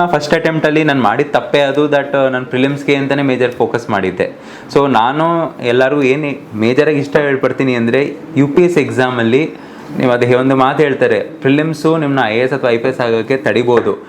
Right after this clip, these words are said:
but ನಿಮ್ಮನ್ನ ಐ ಎ ಎಸ್ ಅಥವಾ ಐ ಪಿ ಎಸ್ ಮಾಡೋದೇ ಮೇನ್ಸ್ ಎಕ್ಸಾಮು. So ನಿಮ್ಮ ಮೇನ್ಸಲ್ಲಿ ಜಾಸ್ತಿ ಫೋಕಸ್, ಯಾಕಂದರೆ ಟೈಮ್ ಆಗಲಿ, ನಿಮ್ಮ ಸ್ಕಿಲ್ಸ್ ಆಗಲಿ, ತುಂಬ ಹಾರ್ಡ್ ವರ್ಕ್ ಆಗಲಿ ಮೇನ್ಸಿಗೆ ಜಾಸ್ತಿ ಹಿಡಿಯೋದು. ಪ್ರಿಲಿಮ್ಸ್ಗೆ ಅಷ್ಟು ಟೈಮ್ ಹಿಡಿಯಲ್ಲ, maybe ಟ್ವೆಂಟಿ ಫೈವ್ ಪರ್ಸೆಂಟ್ ಪ್ರಿಲಿಮ್ಸ್ ಹಿಡಿದ್ರೆ ಸೆವೆಂಟಿ ಫೈವ್ ಪರ್ಸೆಂಟ್ ಮೇನ್ಸ್ಗೆ ಅದು.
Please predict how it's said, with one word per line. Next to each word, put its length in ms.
but 220
ನಿಮ್ಮನ್ನ 260
ಐ 100
ಎ 20
ಎಸ್ 120
ಅಥವಾ 180
ಐ 80
ಪಿ 100
ಎಸ್ 160
ಮಾಡೋದೇ 380
ಮೇನ್ಸ್ 300
ಎಕ್ಸಾಮು. 360
So 360
ನಿಮ್ಮ 200
ಮೇನ್ಸಲ್ಲಿ 420
ಜಾಸ್ತಿ 340
ಫೋಕಸ್, 340
ಯಾಕಂದರೆ 280
ಟೈಮ್ 380
ಆಗಲಿ, 500
ನಿಮ್ಮ 240
ಸ್ಕಿಲ್ಸ್ 440
ಆಗಲಿ, 560
ತುಂಬ 200
ಹಾರ್ಡ್ 400
ವರ್ಕ್ 200
ಆಗಲಿ 220
ಮೇನ್ಸಿಗೆ 440
ಜಾಸ್ತಿ 280
ಹಿಡಿಯೋದು. 300
ಪ್ರಿಲಿಮ್ಸ್ಗೆ 540
ಅಷ್ಟು 200
ಟೈಮ್ 260
ಹಿಡಿಯಲ್ಲ, 400
maybe 320
ಟ್ವೆಂಟಿ 240
ಫೈವ್ 180
ಪರ್ಸೆಂಟ್ 320
ಪ್ರಿಲಿಮ್ಸ್ 320
ಹಿಡಿದ್ರೆ 240
ಸೆವೆಂಟಿ 280
ಫೈವ್ 160
ಪರ್ಸೆಂಟ್ 280
ಮೇನ್ಸ್ಗೆ 380
ಅದು. 160